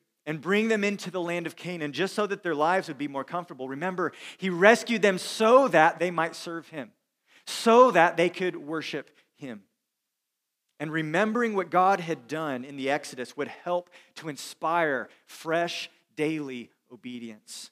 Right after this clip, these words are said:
and worship. Not only would this remembrance inspire obedience, but it would also strengthen their faith. Verse eleven says, "When the Lord brings you into the land of the Canaanites,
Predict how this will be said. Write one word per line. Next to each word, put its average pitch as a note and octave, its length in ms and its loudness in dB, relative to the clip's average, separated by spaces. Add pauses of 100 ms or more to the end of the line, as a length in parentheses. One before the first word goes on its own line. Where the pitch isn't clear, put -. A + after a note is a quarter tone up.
(260)
and G#2 160 -20
worship. - 340 -20 (1700)
Not E3 220 0
only E3+ 200 -2
would C3+ 220 -2
this C#3+ 360 -2
remembrance C#3 720 -6
inspire C#3+ 480 -4
obedience, C3+ 460 -4
but D3+ 140 -4
it D3 40 0
would C3 140 -2
also D3 300 -2
strengthen B2+ 400 -10
their A2+ 120 -12
faith. C3 380 -8 (2500)
Verse C3+ 200 -8
eleven D3 320 0
says, C3+ 280 -4
"When C3+ 120 -14
the C3 60 -12
Lord D3 340 -2
brings D3 400 -10
you D3+ 120 -6
into D3+ 380 -10
the C3 80 -10
land C#3 240 -8
of B2+ 60 -16
the A#2 80 -20
Canaanites, A#2+ 760 -14